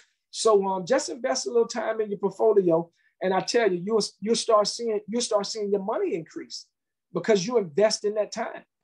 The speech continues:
You know, we're here for you, but if you invest some time on your own, I, I say fifteen minutes, but if you did thirty minutes,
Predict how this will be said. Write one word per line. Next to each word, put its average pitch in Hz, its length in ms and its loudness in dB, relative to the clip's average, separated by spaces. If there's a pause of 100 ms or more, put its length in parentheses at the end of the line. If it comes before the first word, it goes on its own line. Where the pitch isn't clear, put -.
(360)
You 196 120 0
know, 196 260 -2 (240)
we're 226 200 4
here 233 200 4
for 254 320 0
you, 208 100 -2
but 170 160 -4
if 147 80 -4
you 262 200 -4
invest 214 340 -2
some 233 140 -6
time 233 360 -2
on 226 140 -4
your 214 180 0
own, 233 200 -4 (960)
I, - 100 -6 (120)
I 233 60 0
say 214 240 2
fifteen 233 480 -4
minutes, 285 240 0
but 170 120 0
if 160 120 -2
you 233 100 -2
did 214 260 4
thirty 269 280 4
minutes, 208 420 0